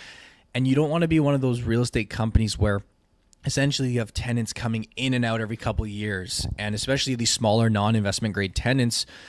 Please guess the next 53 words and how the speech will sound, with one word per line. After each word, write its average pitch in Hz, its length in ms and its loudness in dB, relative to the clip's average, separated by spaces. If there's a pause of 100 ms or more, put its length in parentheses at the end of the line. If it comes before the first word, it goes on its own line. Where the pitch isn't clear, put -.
(160)
those 139 220 2
are 156 40 4
the 143 100 2
ones 135 180 4
that 117 120 4
are 107 140 4
more 113 200 4
susceptible 123 600 4
to 110 360 4
the 104 120 0
fluctuations 110 640 0
and 104 80 -2
the 113 60 4
higher 113 200 2
interest 110 380 -2
rates, 104 240 -2
et 107 100 -6
cetera, 117 320 0
et 104 80 -4
cetera, 110 220 -2
et 104 80 -4
cetera. 104 420 0 (680)
Canadian 139 440 4
Tire, 120 440 6
as 101 180 2
we've 110 120 0
covered 113 260 0
on 117 60 2
the 101 80 0
channel 110 340 0
before, 107 380 2
I - 20 4
mean, 101 160 0
this 113 160 0
is 226 80 -2
a 185 80 2
company 120 320 0
with 107 140 2
actually 107 240 0
a 107 40 0
very 110 240 -2
long 110 220 0
history 113 480 2
here 107 180 -4
in 98 80 -2
Canada. 101 520 -2 (420)
They've 113 140 -2
been 117 120 2
around 113 260 4
since 151 200 0
the 135 60 4
nineteen 120 340 2
twenties, 131 440 2